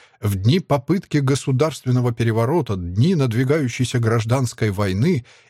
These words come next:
и всеобщей катастрофы, она поняла,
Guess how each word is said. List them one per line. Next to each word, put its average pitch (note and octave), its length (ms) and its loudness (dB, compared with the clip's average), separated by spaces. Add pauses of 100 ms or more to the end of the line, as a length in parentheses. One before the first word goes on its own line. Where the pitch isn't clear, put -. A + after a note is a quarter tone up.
и A#2+ 80 4
всеобщей D3+ 500 0
катастрофы, C#3+ 960 -2
она A2 260 0
поняла, A#2 600 -2